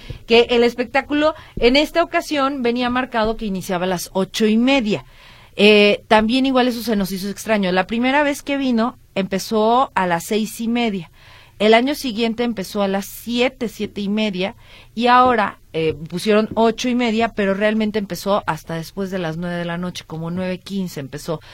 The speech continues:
eh, todo. Inician con estos alebrijes y un danzante haciendo como rituales y, y haciendo un homenaje, sobre todo, a la cultura de nuestro país.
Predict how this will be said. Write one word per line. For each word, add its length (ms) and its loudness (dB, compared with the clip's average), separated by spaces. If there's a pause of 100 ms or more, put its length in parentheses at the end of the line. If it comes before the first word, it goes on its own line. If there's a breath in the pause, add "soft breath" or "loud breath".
(300 loud breath)
eh, 200 0
todo. 380 4
Inician 420 2
con 180 2
estos 280 -4
alebrijes 600 -2
y 60 -4
un 100 -4
danzante 540 -2
haciendo 320 -6
como 240 -4
rituales 600 -2 (360 loud breath)
y, 180 -4 (100)
y 300 0
haciendo 300 0
un 80 2
homenaje, 420 0
sobre 260 -6
todo, 300 0 (320 loud breath)
a 140 4
la 100 4
cultura 500 0
de 120 -2
nuestro 340 -6
país. 340 -2